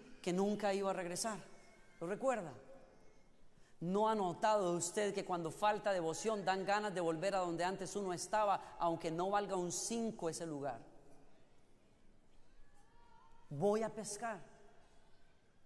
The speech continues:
Lo peor es que cuando hay personas que pierden la devoción,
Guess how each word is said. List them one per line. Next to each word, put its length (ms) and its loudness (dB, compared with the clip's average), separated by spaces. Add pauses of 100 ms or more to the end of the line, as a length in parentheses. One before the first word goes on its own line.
(380)
Lo 200 4
peor 180 2
es 80 -2
que 100 -2
cuando 240 0
hay 100 2
personas 440 -2
que 100 -6
pierden 300 -2
la 100 0
devoción, 520 0